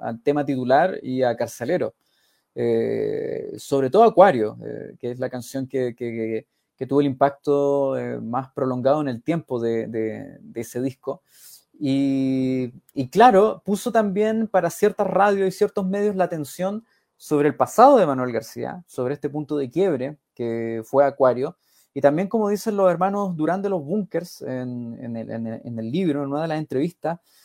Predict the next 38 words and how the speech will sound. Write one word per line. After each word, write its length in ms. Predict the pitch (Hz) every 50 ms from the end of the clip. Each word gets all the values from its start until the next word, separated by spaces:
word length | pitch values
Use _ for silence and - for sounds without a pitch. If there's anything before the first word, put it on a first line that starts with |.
| _ _
de 80 | - 135
alguna 200 | 139 170 190 190
forma 320 | - - 208 202 208 208
Manuel 260 | 196 190 185 190 196 190
García 420 | 196 185 - - - 196 196 190
con 300 | - 190 180 175 175 170
Acuario, 720 | - - 131 - 160 165 170 175 185 190 196 202 214 _ _ _ _ _ _ -
em, 1000 | 135 135 135 135 131 131 131 127 127 127 123 123 123 120 120 120 117 113 117 - - _ _ _
conquistó 420 | - - 160 151 - 147 - - 202
la 80 | 214
libertad 420 | 214 196 185 160 143 - 185 190 190
absoluta 680 | 196 196 - - 160 147 175 190 - 143 117 113 113
en, 120 | 113 - 117
en 200 | 117 120 120 113
términos 340 | 139 139 135 139 139 135 131
de 80 | 139
exploración 560 | 131 - - 139 131 123 120 - - 143 139
sonora. 480 | 135 - - 131 139 135 117 104 - - _ _ _ _ _ _ -
Eh, 520 | 131 123 117 117 117 113 113 113 110 - _ _
con 140 | _ - 139
este 180 | 165 - - 170
disco 220 | 190 180 - 185
se 140 | - - 175
graduó 680 | 165 156 151 147 143 156 165 175 180 190 196 202 196
y, 480 | 180 156 151 151 151 151 151 156 156 156
eh, 680 | 131 131 135 135 131 143 151 151 - - - - - 113
ganó 180 | 127 135 131 147
el 100 | 165 156
derecho 300 | 156 165 175 175 - 156
a 20 |
hacer 180 | 135 - - 170
lo 160 | 180 180 165
que 160 | - 131 113
quiera 440 | - 127 143 156 160 165 170 175 180
con 140 | 175 175 160
su 120 | - - 151
carrera 880 | 151 143 156 170 165 165 160 160 160 160 156 156 156 151 147 143 143 135
futura, 400 | - 135 131 220 226 170 135 -